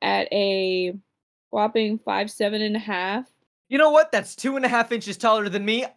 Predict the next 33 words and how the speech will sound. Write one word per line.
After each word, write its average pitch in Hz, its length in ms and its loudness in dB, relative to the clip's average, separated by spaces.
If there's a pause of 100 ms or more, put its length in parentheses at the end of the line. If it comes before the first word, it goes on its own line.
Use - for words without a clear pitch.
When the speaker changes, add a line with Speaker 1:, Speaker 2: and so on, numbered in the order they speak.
(100)
Speaker 2:
We're 196 220 -6
pretty 214 300 -6 (120)
even. 151 300 -6 (120)
There 180 180 4
we 180 100 2
go. 160 220 4
Let's 165 260 2
do 160 200 0
this. 139 400 -2 (640)
Speaker 1:
Yeah. 196 520 0
Speaker 2:
Rami 196 260 2
Malek, 180 300 2
if 180 140 -4
you 208 140 -4
ever 185 260 2
hear 170 260 -2
this, 147 240 -4
I 151 60 -2
don't 165 220 -2
actually 156 340 -4
wanna 151 180 -4
fight 160 220 -2
you, 208 120 -4
but 247 180 2
call 330 280 6
me - 220 -6 (340)
or 285 160 6
send 311 280 2
me 339 120 0
a 339 60 2
message. 403 480 4
Hi. 262 400 6
<laughs> 226 1700 -2